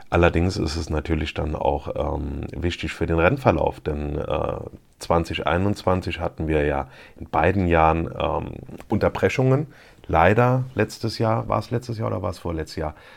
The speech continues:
wo wir diese ultralange Unterbrechung hatten und damit mit neun Stunden Schlag mich tot das kürzeste vierundzwanzig Stunden Rennen aller Zeiten. Das brauchen wir natürlich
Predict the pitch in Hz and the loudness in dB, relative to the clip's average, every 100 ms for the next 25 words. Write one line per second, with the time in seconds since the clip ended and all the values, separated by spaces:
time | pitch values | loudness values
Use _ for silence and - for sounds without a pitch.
0 | - - 92 90 - 85 - - 117 147 | -18 -8 -2 -2 -2 -6 -8 2 2 2
1 | - 82 80 80 - 80 - 85 87 85 | 0 -4 -4 -4 -6 -8 -8 -8 -8 -6
2 | 82 - 98 82 80 80 95 101 87 - | -6 -6 -6 -6 -4 -2 -2 -4 -6 -4
3 | 85 87 92 - 87 - - 90 - 87 | 0 0 -2 -6 -6 -6 -8 -8 -6 -8
4 | - 82 87 - - - - - - - | -4 -4 -4 -6 -20 -20 -20 -14 -14 -4
5 | 92 - - 87 - 90 85 - 82 - | -4 -2 -8 -8 -2 -2 -2 -2 -2 -2
6 | 85 82 78 76 76 - 76 76 73 - | -2 -2 -2 -4 -4 -6 -6 -6 -6 -2
7 | 78 76 76 73 - 69 69 78 76 73 | -2 -2 -6 -6 -4 -4 -4 -6 -6 -8
8 | - 76 76 | -6 -4 -4